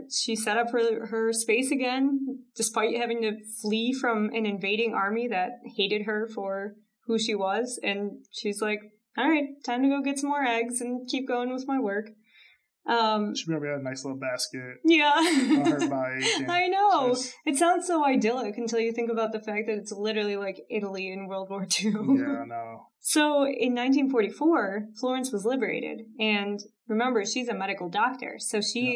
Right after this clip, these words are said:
Speaker 2: Yeah.
Speaker 1: used her medical skills at this point for injured soldiers coming home from war. So she was, like, out there helping out with the war effort. She wasn't gonna, if there was anything she could do outside of the home, she was ready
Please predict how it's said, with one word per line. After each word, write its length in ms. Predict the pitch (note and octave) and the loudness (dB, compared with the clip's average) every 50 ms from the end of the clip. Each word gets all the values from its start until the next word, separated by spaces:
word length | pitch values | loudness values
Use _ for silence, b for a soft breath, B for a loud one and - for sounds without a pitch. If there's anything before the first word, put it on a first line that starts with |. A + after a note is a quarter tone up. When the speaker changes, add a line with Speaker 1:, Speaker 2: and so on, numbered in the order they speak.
| A3+ A#3 - - _ | -2 -4 -6 -8 _
Speaker 2:
Yeah. 120 | G#3+ A3 | -4 -2
Speaker 1:
used 160 | A#3 A3+ A3 | -2 -2 -2
her 80 | - - | -4 -2
medical 340 | - F#3+ G3 A3 - - A#3+ | -2 -2 -2 -4 -4 -6 -6
skills 380 | - - - B3+ B3+ B3+ G#3+ | -4 -2 -2 0 0 0 0
at 100 | G#3+ - - | -2 -2 -2
this 140 | G3+ G3+ - | -4 -8 -6
point 380 | - - G3 F#3+ F#3+ G3 C4+ b b b b b b b _ _ _ - | -6 -4 -4 -4 -6 -8 -12 b b b b b b b _ _ _ 0
for 460 | - G#3 G3 G3 F#3+ F#3+ F#3+ E3+ - - - - - _ - | 2 4 4 4 2 -2 -4 -6 -8 -10 -14 -20 -16 _ -2
injured 400 | A3+ A#3 A3+ G3+ G#3 G3+ F#3+ - | 0 2 2 2 2 0 0 0
soldiers 480 | - A#3 A#3 A#3+ - F#3 - F3+ - | 0 0 0 0 0 -2 -4 -4 -4
coming 260 | - - G3 F#3+ F#3+ F3+ | -4 -6 -8 -8 -8 -8
home 180 | F#3+ F#3 F#3 | -8 -8 -10
from 360 | F3+ - - F3+ F3 F3+ F3 - _ _ | -10 -8 -8 -6 -6 -8 -10 -12 _ _
war. 360 | G#3 G#3 G3+ F#3+ - - - | -2 0 0 0 -2 -4 -6
So 480 | - - - G#3+ G3 F#3+ F#3+ F#3+ F#3+ b b b _ _ _ _ | -6 -4 -4 -2 -2 -2 -4 -8 -10 b b b _ _ _ _
she 180 | - - A3 G#3+ | -2 0 2 2
was, 140 | A3+ G#3+ | 2 2
like, 220 | G#3+ G3+ G3 G3+ - - - _ _ _ _ _ | 2 0 0 -2 -6 -12 -18 _ _ _ _ _
out 220 | - G3+ G3+ G#3 G#3 | 0 0 2 2 2
there 340 | G#3+ G3+ G3+ G3+ G3 G3 G3+ | 0 0 0 0 -2 -4 -8
helping 380 | G3+ - G3 G3 G3 A3 G3+ G3 | -4 -2 -2 -2 -2 -4 -4 -4
out 200 | F#3+ G3 G3+ A3+ | -4 -6 -6 -6
with 100 | G#3 G#3 | -8 -8
the 100 | G3+ F#3+ | -8 -6
war 220 | F#3 F#3+ F#3+ G3 | -6 -4 -4 -2
effort. 520 | G3 G3 G3 G3 - G3+ G3+ G3+ - - - | -2 -2 -2 -4 -6 -6 -6 -4 -6 -6 -6
She 120 | - - | -6 -6
wasn't 280 | G3+ G3+ G3+ G3+ G3 - | -4 -4 -6 -6 -6 -6
gonna, 340 | F#3+ G3 G3 F#3+ G3+ G3+ - _ _ _ _ _ _ _ _ | -6 -6 -6 -6 -8 -8 -10 _ _ _ _ _ _ _ _
if 140 | A3+ A3 | 0 2
there 120 | G#3 A#3+ A#3 | 4 4 4
was 120 | A3+ A3+ | 4 4
anything 320 | A3+ B3 C4+ C4+ C4+ C4+ A#3+ | 2 2 2 2 2 0 0
she 140 | - B3+ | 0 0
could 120 | G#3+ G#3+ F#3 | 0 0 2
do 240 | G3 G#3 G#3+ G3+ G3 | 2 2 2 2 2
outside 380 | G3+ G3+ G3+ - G#3+ G3 F#3+ | 2 2 2 2 -2 -4 -4
of 40 | F#3 | -4
the 100 | F#3+ F#3 | -6 -6
home, 360 | E3 F#3+ F#3+ F3+ F3 F#3 F#3 - _ _ | -6 -6 -6 -6 -8 -10 -12 -16 _ _
she 180 | - - - G#3+ | -6 -2 0 0
was 160 | G3 F#3+ E3+ | 0 -2 -4
ready 240 | F#3 F#3+ F3 D3 C#3 | -6 -8 -8 -8 -10